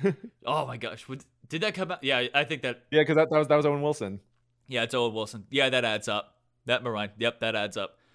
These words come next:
Speaker 1: Mm-hmm.
Speaker 2: So
Speaker 1: <laughs> Nah, nah, there were always, like, the people in film school would be like, "Oh yeah, I've, like, I've heard of it," and, like, act like they, like, know stuff about it. I don't know. That's a whole nother conversation here, but
Speaker 2: Mm-hmm.
Speaker 1: you know, if,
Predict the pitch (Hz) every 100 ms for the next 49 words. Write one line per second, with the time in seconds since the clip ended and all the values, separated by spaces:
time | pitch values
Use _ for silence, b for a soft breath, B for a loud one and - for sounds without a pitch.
0 | _ 104 98 101 123 151 - 220 - 233
1 | - _ _ _ _ _ B 190 B 143
2 | 143 143 135 135 135 165 190 147 156 151
3 | 139 143 131 135 127 131 127 135 135 143
4 | 143 196 196 196 175 143 143 165 170 -
5 | 185 151 - 135 165 107 92 95 107 104
6 | 101 92 101 - 104 98 101 95 98 104
7 | 98 - 98 95 98 95 95 98 110 110
8 | 95 95 110 123 135 101 107 101 92 90
9 | 95 85 85 90 85 92 90 90 87 92
10 | _ - 113 117 107 139 165 131 _ _
11 | 135